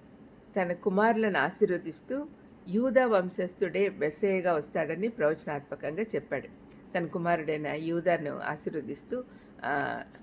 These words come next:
ఆశీర్వదించబడిన వాళ్ళు అని చెప్పి చెప్తాడు.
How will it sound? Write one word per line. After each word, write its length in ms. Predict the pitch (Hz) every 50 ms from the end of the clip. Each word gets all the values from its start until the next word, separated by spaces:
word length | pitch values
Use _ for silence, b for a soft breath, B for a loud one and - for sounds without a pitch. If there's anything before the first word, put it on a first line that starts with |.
| - - -
ఆశీర్వదించబడిన 1200 | - - - 185 190 - 208 175 165 151 160 147 - 147 - 147 143 143 143 143 135 135 127 127 - - - - - - - - - - - - - - -
వాళ్ళు 360 | - 156 151 143 135 139 156
అని 200 | 147 135 127 127 - 160
చెప్పి 200 | - - - 214
చెప్తాడు. 480 | - - - - - - 87 - -